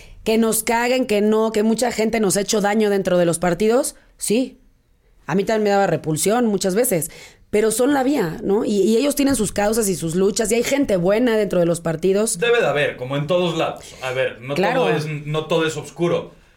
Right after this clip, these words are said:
Speaker 2: También tiene acá como sus matices y sus, y sus diferentes colores y todo. Pero a mí me parece como muy honesta tu postura, porque precisamente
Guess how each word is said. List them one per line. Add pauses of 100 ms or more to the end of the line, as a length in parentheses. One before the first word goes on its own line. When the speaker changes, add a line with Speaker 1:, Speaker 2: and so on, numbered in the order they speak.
(200)
Speaker 2:
También
tiene
acá
como
sus
matices
y
sus,
y
sus
diferentes
colores
y
todo. (360)
Pero
a
mí
me
parece
como
muy (320)
honesta
tu
postura, (260)
porque
precisamente